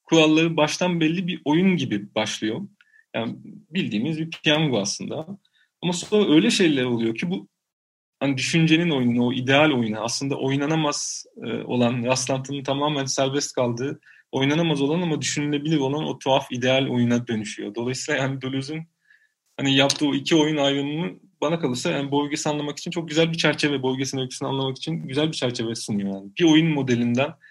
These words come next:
öbürüne doğru yavaş yavaş kayıyoruz aslında. Ya biraz öyküden tabii bahsetmemiz gerekiyor. Yani bir anlatıcı var. Kısacık bir öykü bu.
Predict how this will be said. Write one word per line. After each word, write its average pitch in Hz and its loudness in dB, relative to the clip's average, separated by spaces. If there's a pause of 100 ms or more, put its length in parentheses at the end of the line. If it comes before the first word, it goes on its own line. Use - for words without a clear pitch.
(300)
öbürüne 147 0
doğru 139 0
yavaş 143 0
yavaş 135 -4
kayıyoruz 135 0
aslında. 101 -6 (680)
Ya 131 -6
biraz 180 4
öyküden 165 4
tabii 123 0
bahsetmemiz 123 -2
gerekiyor. 107 -2
Yani 127 -2
bir 156 -4
anlatıcı 139 0
var. 123 -2
Kısacık 156 -2
bir 139 4
öykü 131 -4
bu. 143 -20